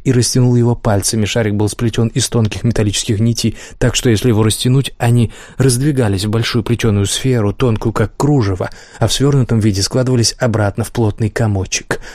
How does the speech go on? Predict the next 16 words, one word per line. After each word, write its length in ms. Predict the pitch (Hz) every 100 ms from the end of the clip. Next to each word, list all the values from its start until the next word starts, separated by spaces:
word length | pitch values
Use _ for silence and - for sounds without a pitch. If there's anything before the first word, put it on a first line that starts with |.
| - _ _ _ _ _ _ _ _ _ _ _
"Надо 160 | 113 107
что-то 240 | - 117 -
попрочнее, 800 | - 120 117 - 107 101 92 - - _ _ _ _ _ _ _ _ -
более 320 | 101 117 120
надёжное". 800 | 120 123 113 107 95 95 95 87 - - _ _ _ _ _ _ _ _ _ _
"Нам 320 | 113 110 107
нужен 380 | 101 101 90 98
передатчик", — 1000 | - 104 101 95 98 85 - - - - - - _ _
тихо 400 | - 110 104 127
молвил 420 | 117 101 95 104
Тиран. 520 | 98 - 98 110 110 - _ _ _ _ _ _ _ _ _
Все 380 | - - 127
взгляды 480 | 113 104 107 117 123
сошлись 440 | 113 117 - 120 -
на 200 | 117 -
Авен 400 | 120 107 107